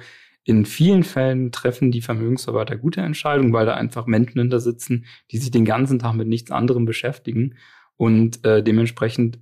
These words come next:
ist dann auch das Vertrauen da. Da, da schließt sich der Bogen eigentlich wieder vom,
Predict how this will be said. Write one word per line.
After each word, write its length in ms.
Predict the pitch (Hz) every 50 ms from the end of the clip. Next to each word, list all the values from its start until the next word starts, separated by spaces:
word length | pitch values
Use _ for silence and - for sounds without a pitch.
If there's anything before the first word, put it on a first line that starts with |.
| _ _
ist 180 | 135 131 -
dann 80 | 131 127
auch 120 | 117 110
das 180 | - 123 113 -
Vertrauen 540 | - 113 - - - 143 139 131 120 110 101
da. 260 | 98 104 107 107 104
Da, 140 | 101 110 104
da 0 | - - - - - - _
schließt 320 | - - - 123 135 131
sich 120 | - 120 117
der 100 | 113 110
Bogen 300 | 113 127 135 127 120 110
eigentlich 340 | 110 110 113 110 - -
wieder 200 | - 110 117 113
vom, 320 | 117 - 117 113 110 113